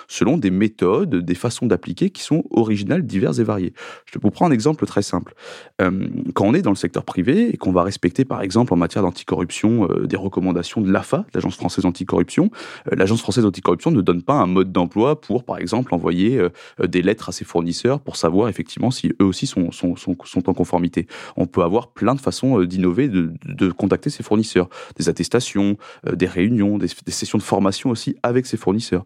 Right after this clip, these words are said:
Donc voilà, le, le jurist compliance a une marge de manœuvre en ma-, en matière d'appliquer le droit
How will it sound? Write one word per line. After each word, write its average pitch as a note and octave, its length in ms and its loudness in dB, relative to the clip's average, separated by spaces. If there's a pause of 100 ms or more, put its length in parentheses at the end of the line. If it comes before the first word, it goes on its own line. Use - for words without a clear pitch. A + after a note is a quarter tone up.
(260)
Donc A#2 100 0
voilà, A#2 180 0
le, G2+ 460 0
le A#2 160 2
jurist D#3 300 0
compliance C#3 520 0
a G#2+ 40 4
une G2+ 100 0
marge C3+ 240 -2
de A#2+ 80 2
manœuvre A2+ 600 0
en F#2 100 2
ma-, F#2+ 140 0
en F#2 100 -2
matière G2 240 0
d'appliquer F#2+ 320 -2
le F#2 60 -4
droit A2+ 240 0